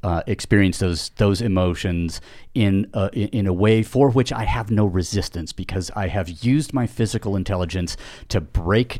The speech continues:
down, um, to, to e-, exhaust, to, you know, to, to spend all of my resistance in one way that allows me to have a,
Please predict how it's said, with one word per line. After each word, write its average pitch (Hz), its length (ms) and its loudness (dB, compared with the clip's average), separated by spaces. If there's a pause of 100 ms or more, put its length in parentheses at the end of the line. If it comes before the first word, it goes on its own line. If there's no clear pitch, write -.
down, 92 600 0 (360)
um, 90 260 -4
to, - 120 -4
to - 180 -4 (160)
e-, 98 220 -6
exhaust, 98 560 0 (220)
to, 90 160 -6
you 85 100 -6
know, 95 120 -6
to, - 260 -8
to - 140 -4
spend 104 360 2
all 87 140 2
of - 80 -4
my 92 120 0
resistance 85 560 -2
in 87 200 -4
one 120 220 6
way 85 300 0 (280)
that 92 120 -4
allows 92 360 0
me 90 320 0 (240)
to 90 120 -4
have 85 560 -2 (140)
a, 85 300 -2